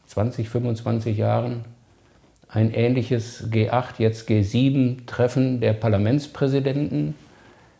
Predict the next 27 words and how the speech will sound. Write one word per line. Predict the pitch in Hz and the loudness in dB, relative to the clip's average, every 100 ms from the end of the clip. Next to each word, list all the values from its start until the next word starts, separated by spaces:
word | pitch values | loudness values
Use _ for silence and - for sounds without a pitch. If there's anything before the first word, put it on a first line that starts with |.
| - | -10
wie | 120 117 | 0 0
es | - 110 110 - - | 4 2 2 -4 2
das | 113 - - | 2 2 0
auf, | 101 95 - - | 2 0 -2 -12
äh, | 123 113 107 | -6 -2 0
Ebene | 117 123 120 | 0 0 0
der | 107 | 0
Staats- | 101 107 110 | 0 2 0
und | 110 98 | 0 -2
Regierungschefs | 92 120 147 139 - 120 117 - - | 0 0 0 0 0 -2 -2 -12 -6
gibt. | 123 117 - - _ - _ _ _ - | -4 -4 -8 -20 _ -20 _ _ _ -8
Es | 110 - | -4 -2
gibt | 110 113 | -2 0
die | |
Parlamentspräsidententreffen | 107 104 101 113 113 113 110 110 110 110 104 - 110 113 113 | 0 2 2 2 2 0 2 2 2 0 -2 2 0 2 0
innerhalb | 117 110 107 107 | 2 2 2 2
der | 117 110 110 | 4 2 4
E | 113 110 | 2 2
U. | 123 156 170 175 - - _ _ _ _ - - - _ _ _ - | 0 2 2 2 -2 -20 _ _ _ _ -20 -20 -20 _ _ _ -4
Ähm, | 123 113 107 104 110 120 110 - - _ - _ _ _ _ _ - - - - - - _ - - _ - - | 2 4 4 4 0 -4 -10 -14 -18 _ -20 _ _ _ _ _ -20 -20 -20 -20 -20 -20 _ -20 -20 _ -16 0
und | 147 | 2
es | 135 | 2
gibt | - 110 | 0 2
natürlich | - 143 139 | 2 2 2
auch | 127 | 0
viele | - 151 139 | 0 2 2
bilaterale | 120 160 139 120 110 104 98 98 | 2 4 4 4 2 4 4 2